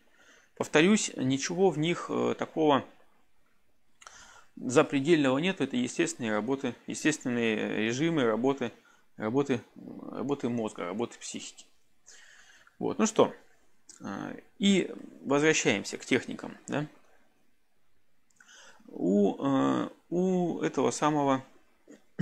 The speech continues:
эриксоновского гипноза одна из, одна из техник, э, спираль, спираль трех, четырех, многоуровневая. Вложенные истории.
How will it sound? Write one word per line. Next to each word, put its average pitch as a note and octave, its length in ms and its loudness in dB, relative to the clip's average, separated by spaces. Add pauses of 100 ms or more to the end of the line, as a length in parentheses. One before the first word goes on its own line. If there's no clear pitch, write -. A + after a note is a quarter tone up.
(220)
эриксоновского C3 600 -2
гипноза A2+ 480 -4
одна D3+ 260 0
из, - 160 -6 (520)
одна B2+ 300 -2
из A2+ 100 -6
техник, F3+ 500 -4 (580)
э, C#4+ 40 -20 (560)
спираль, - 520 0 (480)
спираль E3+ 460 0 (1120)
трех, - 560 -4 (280)
четырех, - 600 -4 (360)
многоуровневая. A#2+ 880 2 (2000)
Вложенные E3 480 4
истории. C#3 460 2